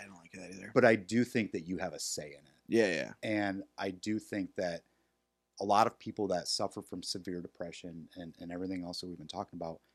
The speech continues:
Speaker 2: it's so hard to take that first step. And it's so hard to admit to yourself that you carry a lot of the responsibility of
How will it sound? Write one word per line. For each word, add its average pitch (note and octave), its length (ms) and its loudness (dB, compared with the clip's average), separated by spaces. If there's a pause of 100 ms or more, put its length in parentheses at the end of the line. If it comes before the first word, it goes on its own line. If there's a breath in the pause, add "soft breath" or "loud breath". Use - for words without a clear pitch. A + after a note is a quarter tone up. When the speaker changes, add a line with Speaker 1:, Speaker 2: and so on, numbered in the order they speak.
(140)
Speaker 2:
it's - 180 -10
so A#2+ 400 2
hard F2 400 -6
to - 60 -18
take - 260 -12
that - 140 -16 (100)
first - 200 -12
step. - 360 -16
And G2 100 -12
it's - 140 -12
so A#2+ 360 2
hard F2 440 -4 (120)
to E2+ 360 -8 (720)
admit C3 300 0
to A2 100 -4
yourself E2+ 400 -2
that E2 240 -6
you G2 440 -4
carry G2 360 0
a D#2+ 60 -4
lot E2 200 -2
of E2 60 -6
the C#2+ 100 -12 (160)
responsibility F2 680 -8
of D2 80 -14